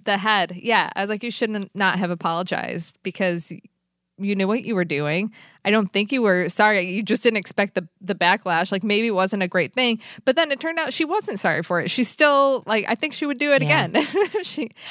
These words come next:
Speaker 1: I mean, I don't think, knowing what she knows now and that she would have, like, lost all those jobs and had, like, a nervous breakdown, I don't think she would have done it again. But, like,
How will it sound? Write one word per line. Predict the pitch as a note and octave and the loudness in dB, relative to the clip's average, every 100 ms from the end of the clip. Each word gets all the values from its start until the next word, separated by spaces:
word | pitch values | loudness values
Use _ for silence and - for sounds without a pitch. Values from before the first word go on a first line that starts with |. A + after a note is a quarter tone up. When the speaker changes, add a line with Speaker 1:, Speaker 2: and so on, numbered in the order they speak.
| - | -2
Speaker 1:
I | C4+ | 2
mean, | D4+ C#4 - | 2 2 2
I | C4 | 2
don't | D4+ C4 | 2 2
think, | B3+ A#3 - _ - - | 0 0 -6 _ -20 -4
knowing | A3 B3 B3 B3 A#3+ A3+ G#3+ | 2 4 4 4 4 2 0
what | G#3+ - | 0 2
she | A3 | 0
knows | G3 F#3 F#3+ | 2 2 4
now | F#3+ F3+ | 4 2
and | F3 | 0
that | - | -2
she | - | 0
would | F3+ | 0
have, | F3 | 2
like, | F3 F3 | 0 0
lost | F3 E3 F#3 | 0 2 0
all | E3+ | 0
those | E3+ - | -2 2
jobs | F3 D#3+ - | 2 2 -2
and | F3 F#3 | -6 -2
had, | F3+ F3 | -2 -2
like, | E3+ | -4
a | E3+ | -4
nervous | E3 E3+ - | -4 -4 -2
breakdown, | D#3+ E3+ F#3 F#3+ | -4 2 2 2
I | G3 | 0
don't | G3+ G#3 | -2 -2
think | A3 | -4
she | G3+ A#3+ | -4 -2
would | A#3 | -2
have | A3 | 0
done | A#3 A#3 | -2 -2
it | A#3+ | -2
again. | A#3+ B3 B3 B3 | 0 0 -2 -2
But, | G#3 F3 | -2 0
like, | F3+ E3 | 2 0